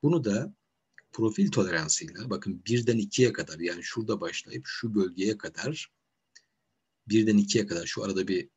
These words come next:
e, ok olması lazım, onu atlamışız. Her, e, arasında işareti, iki tarafında ok olan bir çizgi.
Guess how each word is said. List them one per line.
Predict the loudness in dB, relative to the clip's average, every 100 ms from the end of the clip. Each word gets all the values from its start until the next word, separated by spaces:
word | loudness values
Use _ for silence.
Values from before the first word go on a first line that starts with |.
| _ _ -12
e, | -10 -2
ok | -2 0
olması | -2 -2 -4 -4
lazım, | -6 -10
onu | -10
atlamışız. | -12 -10 -4 0 2 0 -2 _ _ _ _ _ _ -6
Her, | -6 -6
e, | -10 -10 -8
arasında | -4 0 0 0 -6
işareti, | -6 -6 -8 -12 -10 -10 -10 -14
iki | -10 -6
tarafında | -6 -6 -8 -10
ok | -8
olan | -10 -8
bir | -12
çizgi. | -8 -2 -2 -2